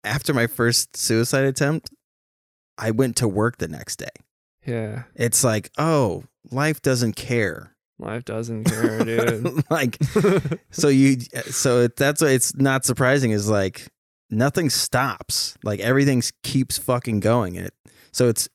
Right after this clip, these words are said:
Speaker 1: it's extra hard to try and get your shit together 'cause you're like, "Well, how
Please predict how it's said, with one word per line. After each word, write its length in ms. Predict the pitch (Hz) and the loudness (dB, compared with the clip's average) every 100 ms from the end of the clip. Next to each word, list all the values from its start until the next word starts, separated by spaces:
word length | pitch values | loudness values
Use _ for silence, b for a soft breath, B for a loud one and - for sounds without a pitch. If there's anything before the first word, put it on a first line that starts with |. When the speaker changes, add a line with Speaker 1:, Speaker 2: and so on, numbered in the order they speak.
| _ - | _ -4
Speaker 1:
it's 180 | 131 - | -4 -2
extra 360 | 120 - 127 107 | -4 -2 -2 0
hard 220 | 120 131 | 0 0
to 80 | 98 | -2
try 280 | - 113 110 | 0 0 2
and 180 | 101 | 0
get 160 | - 113 | 0 -2
your 120 | 107 | 0
shit 200 | - 147 | 0 -2
together 320 | 151 98 101 | -2 -2 -2
'cause 180 | 101 101 | -2 -2
you're 80 | 110 | 0
like, 280 | 104 98 - b b b b _ _ | 0 -4 -10 b b b b _ _
"Well, 180 | - 113 | -2 0
how 360 | - 143 139 | 0 2 2